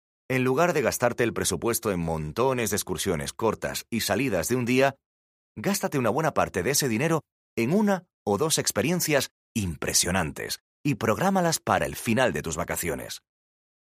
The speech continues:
Y si de verdad vas a darte el capricho de pagar por mejorar tu asiento en el avión, recuerda que probablemente conserves un mucho mejor recuerdo si viajas cómodamente de vuelta en lugar de en el vuelo de salida.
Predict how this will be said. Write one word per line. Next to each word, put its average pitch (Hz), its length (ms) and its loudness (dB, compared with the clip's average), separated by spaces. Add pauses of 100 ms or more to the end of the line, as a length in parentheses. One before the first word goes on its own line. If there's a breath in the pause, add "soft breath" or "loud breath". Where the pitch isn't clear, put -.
Y 127 140 0
si 131 160 0
de 127 100 2
verdad 131 320 4
vas 135 220 4
a 98 80 4
darte 113 240 2
el 101 80 0
capricho 107 500 0
de 90 140 0
pagar 95 340 0
por 87 180 -4
mejorar 85 460 -4
tu 87 140 -6
asiento 95 380 -4
en 101 60 0
el 104 80 2
avión, 104 440 0 (240)
recuerda 160 500 0
que 120 160 -2
probablemente 139 800 0
conserves 107 600 2
un 107 160 0
mucho 151 380 0
mejor 101 260 0
recuerdo 104 460 0
si 101 140 -2
viajas 92 440 -2
cómodamente 101 720 0
de 85 120 0
vuelta 170 500 2 (320)
en 110 200 0
lugar 104 420 2
de 87 180 0
en 80 140 -2
el 73 100 -2
vuelo 87 300 2
de 78 100 -2
salida. 67 500 -4